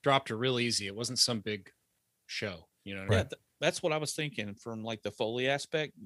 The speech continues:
Speaker 3: Generally, you hear somebody get hit with a bottle, it's that <laughs> shatter thing. This really sounded like a thud, like somebody really got hit in the head with a wine bottle.
Speaker 2: Mm-hmm.
Speaker 3: It wasn't, you know, the overblown effect sound. It was just that thud, and you're like, "Oh shit!" Like, uh,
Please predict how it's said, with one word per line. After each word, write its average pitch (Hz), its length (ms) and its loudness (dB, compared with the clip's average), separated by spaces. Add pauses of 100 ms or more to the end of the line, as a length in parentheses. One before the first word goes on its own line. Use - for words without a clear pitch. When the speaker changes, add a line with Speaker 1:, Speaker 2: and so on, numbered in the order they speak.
(120)
Speaker 3:
Generally, 123 280 -4
you 131 60 -2
hear 131 140 0
somebody 131 240 -4
get 120 120 -2
hit 127 80 0
with 117 100 -2
a 113 40 -2
bottle, 107 340 4
it's - 120 -4
that 98 300 -2
<laughs> - 600 -2
shatter 120 680 6
thing. 101 180 -2 (340)
This - 260 4
really 175 180 2
sounded 143 260 2
like 135 180 0
a 117 60 2
thud, 131 320 4
like 107 140 -6
somebody 123 300 -2
really 120 380 0
got 113 260 2
hit 117 280 -4
in 104 60 -8
the 104 60 -2
head 101 340 -2
with 104 160 -4
a 101 180 -4
wine 104 340 -4
bottle. - 300 -12 (300)
Speaker 2:
Mm-hmm. 107 220 8 (200)
Speaker 3:
It 113 100 0
wasn't, 117 460 -2
you 113 200 -8
know, 113 100 -4
the 107 100 -2
overblown 113 1300 -4
effect 110 320 0
sound. 98 380 -2
It 107 120 -4
was 101 160 -8
just - 280 -10
that 87 160 -6 (180)
thud, 117 200 2
and 95 100 -4
you're 98 100 -8
like, - 180 -12
"Oh 131 120 -8
shit!" - 360 -6
Like, 113 200 -2
uh, - 60 -6